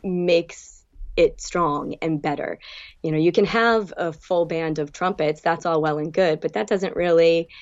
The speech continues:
create a nice complex sound, right? Like, it's much better to have a full band of different instruments than it is all of the same. And so it's really meant to celebrate the diversity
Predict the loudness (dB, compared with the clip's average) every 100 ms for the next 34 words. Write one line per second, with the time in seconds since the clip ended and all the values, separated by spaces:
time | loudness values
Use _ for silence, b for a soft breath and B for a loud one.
0 | B B B _ _ 0 4 6 4 0
1 | -6 _ -20 _ -6 -4 -2 -4 -8 -14
2 | -6 -2 -2 -4 -4 -4 -4 -8 -18 -16
3 | B B -12 -2 0 0 -2 -8 -8 -2
4 | 0 4 2 2 -6 -6 -8 -2 -2 0
5 | -4 -4 -2 -2 -2 -4 -4 -2 0 2
6 | 2 0 -6 -4 -2 0 0 0 2 2
7 | -2 -10 _ _ _ _ -20 -20 0 0
8 | 0 -2 -2 -4 -6 -6 -6 -6 -2 -2
9 | 0 -2 -6 -8 -2 0 0 -4 -8 -6
10 | -6 -4 -6 -8 B B B B -4 0
11 | 0 2 2 4 4 0 -2 -6 -4 0
12 | 2 2 -2 -6 b b b b b -6
13 | 2 4 4 2 2 -4 -2 -4 -4 0
14 | 0 0 -2